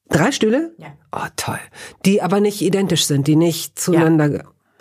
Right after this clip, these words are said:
Speaker 1: ähm, dann ist da der Kühlschrank, auf dem das leicht staubige, alles andere ist picobello sauber, aber dieses Radio, dieses alte Radio, das kriegt man auch nicht mehr so richtig sauber, weil das stand nicht nur schon von deinem Vormieter drin, sondern auch schon von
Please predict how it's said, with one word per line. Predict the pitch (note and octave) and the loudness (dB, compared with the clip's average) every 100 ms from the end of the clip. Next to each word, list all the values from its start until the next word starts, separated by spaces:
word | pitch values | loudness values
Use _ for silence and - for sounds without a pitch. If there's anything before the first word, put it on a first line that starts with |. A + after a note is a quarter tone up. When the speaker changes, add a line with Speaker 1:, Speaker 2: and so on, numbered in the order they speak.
| - - - - - - _ _ _ | -18 -18 -18 -20 -20 -20 _ _ _
Speaker 1:
ähm, | E3 D#3 D#3 D#3 D#3 D#3 D3+ | 4 4 6 6 4 2 2
dann | D3+ | 2
ist | C#3+ D#3+ D#3 | 2 2 2
da | D#3 | 2
der | D3+ D#3 | 2 2
Kühlschrank, | - E3+ F3+ D#3 | 0 0 2 2
auf | B2 | 2
dem | D#3+ D3+ | 2 4
das | D3+ D3 - - _ - | 4 2 0 -8 _ 0
leicht | D3+ D#3 F#3 F#3 | 2 4 2 0
staubige, | - D#3+ F3 E3+ D#3+ E3 - | 0 2 4 4 4 2 2
alles | G3 G3 | 2 2
andere | D3+ F#3+ | 2 2
ist | F3 - - | 2 0 -2
picobello | F#3+ E3 F3 E3 E3 | 0 2 4 4 6
sauber, | D#3 F3+ | 4 4
aber | D3+ E3+ | 4 2
dieses | D3+ E3 - - C#3 | 2 2 2 -2 0
Radio, | E3 A3+ G3+ | 2 4 2
dieses | F3 F3 - | 2 0 0
alte | G3 G#3+ G#3+ E3+ | 0 2 2 2
Radio, | E3+ G3+ G#3 | 2 4 4
das | F3 F3+ | 2 0
kriegt | - - | 0 0
man | G3+ | 0
auch | A#2 C#3 | 2 2
nicht | D3+ D3+ | 2 4
mehr | C#3 | 2
so | C#3 | 2
richtig | C#3+ C#3+ - | 0 0 0
sauber, | A#2 C3+ C3+ | 0 0 2
weil | D3 | 2
das | D3 - - - - - | 2 -4 -14 -14 -10 -2
stand | - F#3+ | 2 4
nicht | F#3+ B3 | 4 4
nur | A3+ G#3+ | 4 4
schon | G3+ G#3 G3+ | 4 2 4
von | G3+ E3+ | 4 4
deinem | E3 E3 | 4 4
Vormieter | - F#3+ A3 A3+ G#3+ | 2 4 4 4 4
drin, | G3+ G#3+ G#3+ - - | 4 4 4 0 0
sondern | F3+ F#3 F3 | 2 4 2
auch | E3+ | 0
schon | - F3+ | 2 2
von | E3 F3 F3 | 2 2 2